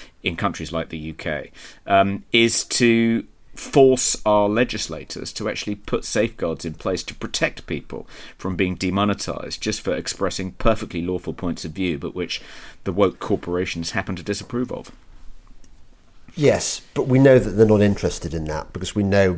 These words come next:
Speaker 2: the way they're pushing for things like the online safety bill, that they're actually trying to close
Speaker 1: Well,
Speaker 2: down
Speaker 1: w-, w-,
Speaker 2: free speech anyway. I
Speaker 1: uh,
Speaker 2: mean, the, the
Speaker 1: ju-,
Speaker 2: fact, you know,
Speaker 1: jury's out on the current government. I think,
Speaker 2: it's,
Speaker 1: uh,
Speaker 2: it really, okay, in, only in your,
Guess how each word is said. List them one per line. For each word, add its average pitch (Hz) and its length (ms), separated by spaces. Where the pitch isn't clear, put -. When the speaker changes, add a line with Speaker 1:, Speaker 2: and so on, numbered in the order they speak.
Speaker 2:
the 95 220
way 95 140
they're 90 120
pushing 92 320
for 82 80
things 90 300
like 85 160
the 92 100
online 87 420
safety - 380
bill, 78 280
that 76 200
they're 85 160
actually 80 300
trying 80 220
to - 80
close 82 300
Speaker 1:
Well, 78 120
Speaker 2:
down - 0
Speaker 1:
w-, - 160
w-, 143 60
Speaker 2:
free - 100
speech 90 340
anyway. 80 360
I 107 40
Speaker 1:
uh, 113 40
Speaker 2:
mean, 120 240
the, 123 120
the - 40
Speaker 1:
ju-, 208 200
Speaker 2:
fact, - 160
you 214 100
know, 240 40
Speaker 1:
jury's 180 240
out 110 240
on 95 120
the 95 60
current 92 300
government. 90 300
I 151 100
think, 147 380
Speaker 2:
it's, 160 160
Speaker 1:
uh, - 80
Speaker 2:
it 196 140
really, 165 300
okay, 143 520
in, 156 240
only 156 340
in 135 120
your, 123 420